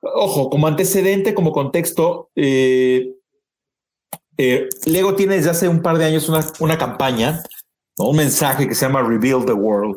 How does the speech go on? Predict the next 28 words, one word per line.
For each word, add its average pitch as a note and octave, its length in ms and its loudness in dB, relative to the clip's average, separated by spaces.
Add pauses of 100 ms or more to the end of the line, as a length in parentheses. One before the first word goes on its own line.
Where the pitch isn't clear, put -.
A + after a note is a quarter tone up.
(120)
¿no? A#2+ 220 0
Este, - 280 -2 (360)
reconstruir C#3 640 0
el C#3 100 2
mundo. B2+ 480 0 (500)
Y - 60 -4
pues - 140 -2
está D#3 80 2
increíble, F3 580 2
porque B2+ 220 -2
aparte D3 260 -2
tiene D3+ 240 0
que C3+ 80 0
ver C3+ 180 0
todo D3 260 0
con A#2+ 120 -2
su C#3+ 120 -2
negocio, D#3 520 0
¿no? C3 260 -2
Que A#2+ 80 -2
es A2 60 -2
de A#2 80 -2
construcción, C#3+ 760 -2
¿no? B2+ 180 0
Aunque C3 200 -2
sea A#2+ 140 0
de B2+ 80 2
juguetes, C3 680 -2